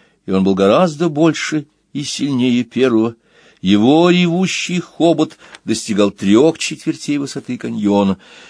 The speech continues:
и был он не сереньким в крапинку, а гневно черным, и нес не сучки и листочки.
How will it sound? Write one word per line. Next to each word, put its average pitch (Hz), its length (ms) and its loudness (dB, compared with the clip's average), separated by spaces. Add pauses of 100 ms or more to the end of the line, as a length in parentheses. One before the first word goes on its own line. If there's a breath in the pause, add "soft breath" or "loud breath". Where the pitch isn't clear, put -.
(120)
и - 80 -10
был 196 200 -2
он 180 140 -2
не 143 100 -4
сереньким 131 800 0
в - 120 -16
крапинку, 98 840 -6 (460 loud breath)
а 117 120 4
гневно 127 540 2
черным, 147 800 0 (340 loud breath)
и 123 120 -6
нес 131 360 -6
не 165 120 -4
сучки 151 760 -4 (600)
и 90 120 -6
листочки. 113 880 -4